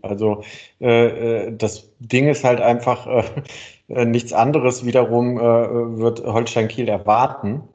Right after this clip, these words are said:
Und, äh, da ist halt dann die Frage, äh, wie, äh,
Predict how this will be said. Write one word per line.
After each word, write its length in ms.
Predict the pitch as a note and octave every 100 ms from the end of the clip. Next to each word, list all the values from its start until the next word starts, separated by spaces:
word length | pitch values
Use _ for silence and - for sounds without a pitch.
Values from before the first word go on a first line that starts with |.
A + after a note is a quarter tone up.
| _ _ _ - - _
Und, 420 | - A#2+ A#2 A2
äh, 420 | A#2+ G#2+ G#2+ G#2+ G2+
da 140 | A2
ist 140 | A2
halt 180 | B2 A2
dann 100 | A2+
die 100 | A2
Frage, 840 | G#2+ A2 A#2 A2 A2+ A2 A2 A2 G#2+
äh, 60 |
wie, 220 | G#2 G#2 G#2
äh, 420 | G#2 G#2 G#2